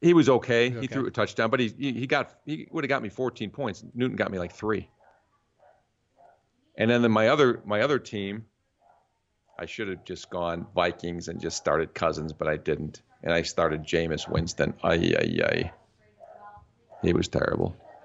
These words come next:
Speaker 1: Cousins didn't tear it up. Cou-, Cousins only threw for ninety-eight yards yesterday, man.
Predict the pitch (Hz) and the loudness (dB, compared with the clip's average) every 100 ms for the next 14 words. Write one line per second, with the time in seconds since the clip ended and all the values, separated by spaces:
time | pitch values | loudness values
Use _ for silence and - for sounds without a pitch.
0 | - 165 151 147 123 123 131 127 117 120 | -2 2 4 4 4 2 2 4 4 4
1 | 135 - _ - 151 - _ - 147 175 | 0 -6 _ -4 -4 -4 _ -6 -4 -4
2 | 147 127 117 127 120 92 90 107 110 107 | -4 -4 -2 -2 -2 -4 -2 0 2 2
3 | 90 92 92 90 87 - 87 82 98 | 2 2 0 -4 -8 -8 -10 -8 -10